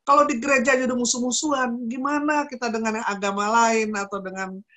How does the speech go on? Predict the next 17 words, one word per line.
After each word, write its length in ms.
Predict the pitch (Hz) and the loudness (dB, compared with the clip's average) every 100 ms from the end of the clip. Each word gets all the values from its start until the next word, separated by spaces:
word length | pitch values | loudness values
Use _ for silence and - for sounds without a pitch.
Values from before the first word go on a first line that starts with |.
| _ _ | _ _
yang, 500 | 202 190 185 180 185 - | -4 0 0 -2 -8 -8
eh, 100 | 196 | -6
suku 380 | 175 - 202 226 | -4 -4 -6 -2
lain? 560 | 233 247 247 240 240 240 _ _ _ _ _ | 2 4 4 2 0 -4 _ _ _ _ _
Maka 560 | - 233 233 254 240 240 - _ | -2 -2 2 4 4 4 0 _
kita 240 | 226 254 | -6 0
harus 400 | 247 302 277 - | 4 4 4 0
menjadi 240 | 208 202 208 | -4 -4 -2
teladan 560 | 196 196 185 180 175 165 170 _ _ _ _ | 0 2 2 -2 -4 -6 -14 _ _ _ _
pengampunan. 800 | - 170 160 156 156 160 156 160 - _ _ _ _ _ _ _ _ _ _ _ _ _ _ _ _ _ _ _ _ | -12 -8 -8 -8 -10 -10 -10 -16 -20 _ _ _ _ _ _ _ _ _ _ _ _ _ _ _ _ _ _ _ _
Kadang-kadang 480 | 233 277 277 285 294 | 0 0 2 2 0
kita 160 | 247 277 | 0 -2
bilang, 320 | 277 262 247 | 0 0 0
"Dia 160 | 240 311 | 0 0
udah 160 | 302 | 0
menyakiti 480 | 277 277 - 262 277 | 0 -2 -4 -10 -10
kita 160 | 262 | -4